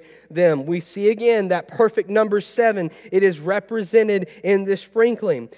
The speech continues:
And you'll recall that these items were needed to do what? To carry out the sacrifices that were part of the sacrificial system. They needed to be cleansed before they could be used.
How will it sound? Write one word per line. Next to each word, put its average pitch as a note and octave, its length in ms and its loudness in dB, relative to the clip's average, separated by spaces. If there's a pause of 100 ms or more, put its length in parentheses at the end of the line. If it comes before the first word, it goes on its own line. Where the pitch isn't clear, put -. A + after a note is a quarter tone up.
(120)
And F#3 80 0
you'll F#3+ 120 4
recall A3 520 2
that G3+ 140 -2
these G3+ 200 -8
items G#3+ 460 -2
were A3 140 -2
needed G#3 380 0
to G#3+ 120 -12
do G#3+ 180 -6
what? G#3+ 400 2 (200)
To A3 120 -4
carry G#3 720 -4
out F#3+ 340 -4
the E3 100 -4
sacrifices G#3 920 -6
that F3+ 100 -2
were D3+ 100 -2
part G#3 440 -2
of D#3+ 120 -12
the D#3+ 80 -12
sacrificial F#3 840 -8
system. F#3+ 420 -2 (240)
They F#3 160 2
needed G3 500 0
to B3 120 -8
be A#3 220 -8
cleansed G3 560 0
before F#3+ 540 -2
they F#3 160 -6
could F3+ 460 -6 (240)
be D3+ 380 -4 (240)
used. D#3 760 -8